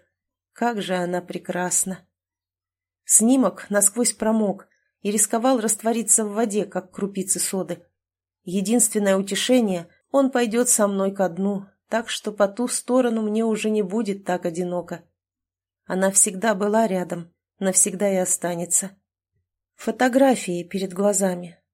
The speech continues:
образами в голове, любовью в сердце. Все самые сладкие моменты моей жизни были связаны с ней, а теперь все самые горькие минуты останутся ей одной.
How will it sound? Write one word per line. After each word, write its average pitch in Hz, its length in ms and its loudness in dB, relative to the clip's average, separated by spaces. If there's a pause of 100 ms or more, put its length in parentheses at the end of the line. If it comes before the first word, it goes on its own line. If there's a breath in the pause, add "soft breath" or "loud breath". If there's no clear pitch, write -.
(320)
образами 185 560 2
в 175 80 -10
голове, 196 520 0 (520)
любовью 196 580 0
в - 60 -10
сердце. 170 500 -4 (640)
Все - 220 -6
самые 233 400 -2
сладкие 220 520 0
моменты 208 500 0
моей 196 280 2
жизни 190 380 -2
были 185 220 0
связаны 180 500 0
с - 140 -2
ней, 170 340 -6 (320)
а 185 80 -8
теперь 202 460 -4
все - 200 -2
самые 196 440 4
горькие 190 460 0
минуты 196 580 0 (160)
останутся 185 680 -2
ей 175 240 -2
одной. 170 440 -4